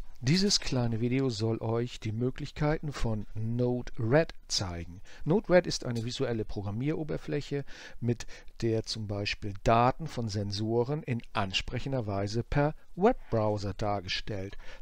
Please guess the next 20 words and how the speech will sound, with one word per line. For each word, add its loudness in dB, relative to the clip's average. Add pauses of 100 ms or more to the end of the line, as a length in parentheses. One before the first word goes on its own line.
werden -6
können. -6 (460)
So 0 (280)
kann -6
das -6
aussehen. -2 (960)
Man 12
braucht 12
dazu 6 (160)
zu -2
Beginn 4
einen 0
Raspberry, 0 (160)
einen -2
Sensor, -2
etwas -2
Draht 2
und -2 (100)
einen -2 (220)
Widerstand. 0